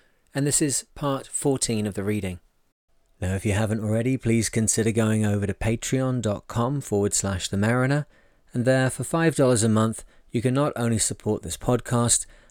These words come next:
but also get access to additional exclusive Patreon-only content.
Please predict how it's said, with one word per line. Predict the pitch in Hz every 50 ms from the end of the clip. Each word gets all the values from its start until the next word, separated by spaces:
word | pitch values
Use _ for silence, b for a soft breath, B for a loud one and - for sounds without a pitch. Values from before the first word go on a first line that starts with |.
| b b -
but | 117 -
also | 120 120 117 113 - - 117 113 110 113 - _
get | - 113 - -
access | 113 107 110 - - - - 107 107 101 - - - _ _ -
to | - 120
additional | 117 107 - - 120 117 - - 127 120 113 113 113 110 - - -
exclusive | 120 117 - - - - - 107 104 98 - - 104 101 - - -
Patreon-only | - - 131 131 - - - 135 127 123 123 - - - 104 98 98 98 98 95 92
content. | - - - 95 90 87 - 82 85 78 - -